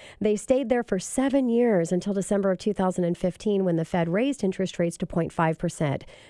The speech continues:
Now, the Fed's rate controls short-term interest rates. I'll bring that back up in a little bit. Every month, all eyes turn to the Fed to search for any clues of the language being used to try to determine when the interest rate may come up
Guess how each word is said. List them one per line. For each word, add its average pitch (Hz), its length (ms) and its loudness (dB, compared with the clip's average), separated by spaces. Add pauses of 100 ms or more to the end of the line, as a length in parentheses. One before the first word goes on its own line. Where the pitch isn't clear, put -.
Now, 190 140 4
the 175 80 0
Fed's 233 360 0 (140)
rate 202 280 2 (100)
controls 190 520 0 (100)
short-term 196 920 0 (140)
interest 165 380 0
rates. - 280 -2
I'll 143 80 0
bring 143 180 0
that 147 140 -4
back 143 220 -4
up 151 120 -8
in 160 60 -2
a - 60 -4
little - 180 -4
bit. - 300 -10 (420)
Every 262 200 4
month, 226 220 2
all 220 220 4
eyes 226 300 2
turn 240 220 0
to 254 60 0
the 247 120 0
Fed 220 280 0
to 220 60 -2
search 285 320 -4
for 214 140 -2
any 196 160 2
clues 233 500 0
of 214 80 -2
the 196 80 0
language 180 380 0
being 185 260 2
used 226 300 0
to 202 80 -12
try 294 220 -2
to 320 100 0
determine 247 720 0 (200)
when 147 240 2
the 156 140 2
interest 160 340 -2
rate 185 260 0
may 185 240 2
come 233 300 -2
up 170 280 2